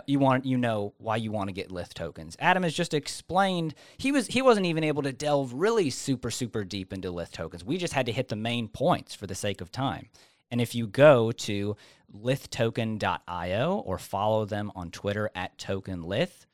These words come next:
you're gonna get way, way more information than we could even possibly cover in just me talking to Adam. But, so I want you to remember that we're giving away one thousand dollars worth of those to two hundred people.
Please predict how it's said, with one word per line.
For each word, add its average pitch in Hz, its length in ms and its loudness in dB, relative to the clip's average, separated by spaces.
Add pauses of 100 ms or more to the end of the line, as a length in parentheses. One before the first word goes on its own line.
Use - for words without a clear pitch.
(220)
you're 117 160 -2
gonna 120 160 2
get 107 180 -2
way, 147 420 6
way 127 200 6
more 117 160 4
information 104 520 -4
than 95 60 -6
we 92 80 -6
could - 180 -14
even 98 300 -6
possibly 98 560 -4
cover - 380 -8 (100)
in 92 80 -6
just 87 180 -8
me 90 280 -8
talking 85 340 -8
to - 100 -14
Adam. - 280 -16 (580)
But, 135 320 8 (140)
so - 160 2
I 127 80 8
want 143 240 6
you 147 80 4
to 139 60 6
remember 135 340 4
that 113 100 0
we're 117 60 -2
giving 143 240 4
away 117 220 4 (340)
one 175 180 4
thousand 135 320 4
dollars 104 260 2
worth 95 200 -4
of - 60 -20
those 92 200 -4
to 87 80 -14
two - 140 -6
hundred 85 200 -8
people. 180 420 -4